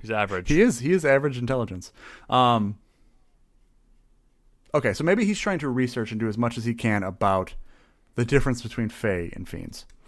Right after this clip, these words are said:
Speaker 2: Um,
Speaker 1: Ooh. His, his, ooh, I'm gonna think of a name for his, uh, thesis before the end of this.
Speaker 2: Okay. I'm, I'm glad there's
Speaker 1: Fae or
Speaker 2: something
Speaker 1: fiend?
Speaker 2: you're excited.
Speaker 1: What's the difference?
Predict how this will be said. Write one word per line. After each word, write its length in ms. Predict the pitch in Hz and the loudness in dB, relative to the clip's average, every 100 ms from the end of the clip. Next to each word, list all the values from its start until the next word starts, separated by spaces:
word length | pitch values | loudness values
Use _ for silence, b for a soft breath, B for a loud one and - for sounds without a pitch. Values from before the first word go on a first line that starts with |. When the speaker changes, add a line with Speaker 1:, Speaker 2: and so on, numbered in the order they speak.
| B B _ | B B _
Speaker 2:
Um, 420 | - 90 90 85 82 | 0 2 2 0 -2
Speaker 1:
Ooh. 580 | 113 127 131 117 98 95 _ _ _ _ _ _ _ _ | -4 -4 -4 -4 -6 -12 _ _ _ _ _ _ _ _
His, 400 | - 117 107 - - 110 | -6 -4 -4 -8 -12 -8
his, 320 | 110 101 - | -6 -6 -8
ooh, 180 | 123 110 | -6 -4
I'm 80 | 104 | -2
gonna 100 | 117 | -4
think 160 | 139 123 | -6 -6
of 60 | |
a 60 | 113 | -4
name 340 | 104 101 98 | -4 -2 -4
for 140 | 98 98 | -6 -8
his, 260 | 95 92 | -6 -6
uh, 340 | 95 90 90 90 _ _ _ _ | -4 -4 -4 -6 _ _ _ _
thesis 460 | - 107 - 95 - | -6 -4 -4 -6 -6
before 320 | - 95 98 | -10 -8 -6
the 60 | 92 | -4
end 100 | 90 | -6
of 80 | 90 | -8
this. 360 | 95 - - - - | -8 -10 -12 -14 -14
Speaker 2:
Okay. 300 | 101 87 80 - - | -8 -8 -10 -16 -8
I'm, 120 | 110 113 | -6 -2
I'm 160 | 127 | 0
glad 220 | 139 180 | 4 6
there's 140 | 170 135 | 6 4
Speaker 1:
Fae 60 | 113 | 2
or 100 | 107 | 2
Speaker 2:
something 120 | 117 | 0
Speaker 1:
fiend? 320 | 127 110 95 | 0 0 -2
Speaker 2:
you're 80 | 110 | -4
excited. 400 | 107 - 104 95 | -4 -2 -2 -2
Speaker 1:
What's 180 | 101 - | -4 -6
the 100 | 104 | -10
difference? 640 | 95 98 90 120 - - | -10 -10 -12 -10 -12 -14